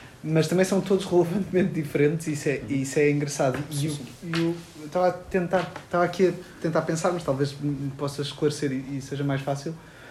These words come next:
Speaker 1: se achas que há algum, alguma coisa que seja comum a todas, portanto, a, a todas as coisas de que falaste,
Speaker 2: Uhum.
Speaker 1: e se sim, qual?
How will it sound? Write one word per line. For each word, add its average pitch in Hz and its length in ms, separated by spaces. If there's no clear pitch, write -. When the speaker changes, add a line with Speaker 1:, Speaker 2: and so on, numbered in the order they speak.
Speaker 1:
se 170 500
achas 170 280
que - 160
há 170 80
algum, 147 800
alguma 143 400
coisa 165 260
que 156 60
seja 147 160
comum 165 300
a - 20
todas, 160 520
portanto, 120 680
a, 117 40
a - 20
todas 151 240
as 135 40
coisas 143 240
de - 60
que - 80
falaste, 139 460
Speaker 2:
Uhum. 117 160
Speaker 1:
e 147 60
se - 120
sim, 165 260
qual? 160 440